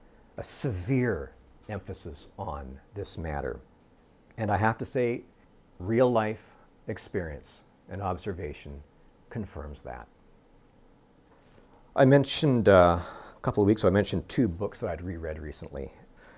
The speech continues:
You know, those two books, they really impacted me. I mean, they convicted me.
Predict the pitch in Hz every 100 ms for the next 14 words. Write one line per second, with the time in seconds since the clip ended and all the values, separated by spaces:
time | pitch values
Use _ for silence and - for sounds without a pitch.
0 | - - 90 139 147 - 147 98 113 -
1 | 143 92 82 120 95 73 - 90 73 76
2 | 69 - 67 67 64 - 98 90 78 76
3 | 87 67 67 92 107 135 113 127 143